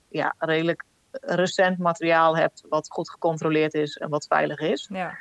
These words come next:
Speaker 1: Er zijn een heleboel mensen die bijvoorbeeld de Kilimanjaro van tevoren gaan beklimmen.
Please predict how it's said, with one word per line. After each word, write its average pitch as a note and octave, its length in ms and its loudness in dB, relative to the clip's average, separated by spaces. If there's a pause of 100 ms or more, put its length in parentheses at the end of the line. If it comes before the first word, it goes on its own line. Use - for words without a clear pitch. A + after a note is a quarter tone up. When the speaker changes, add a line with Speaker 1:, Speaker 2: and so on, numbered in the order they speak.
(340)
Speaker 1:
Er - 220 -2
zijn E3 220 0
een E3 80 -4
heleboel E3+ 320 2
mensen E3 320 -2
die D#3 340 -2
bijvoorbeeld E3 380 -2
de - 80 -18
Kilimanjaro F3 640 2
van F#3+ 120 -4
tevoren F#3 340 2
gaan F3+ 160 -4
beklimmen. F#3+ 400 -2